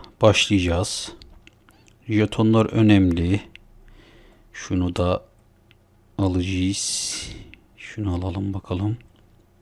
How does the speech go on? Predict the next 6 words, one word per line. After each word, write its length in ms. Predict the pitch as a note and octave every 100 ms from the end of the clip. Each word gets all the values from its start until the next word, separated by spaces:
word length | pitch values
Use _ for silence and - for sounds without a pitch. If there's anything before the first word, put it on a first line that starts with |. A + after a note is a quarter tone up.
| _ _ _ _ _ _ _ _ _ _ _ _ _ _ _ _ _ _ _ _ _ _ _ _ _ _ - - -
Evet, 380 | A#2 - - -
bir 180 | A2 G#2
tane 520 | - G2+ G2 A#2 -
şans 360 | - - F2+ -
kutusu 320 | - - -
açabiliyoruz. 880 | - G#2+ G2 G2+ G2+ A2 - -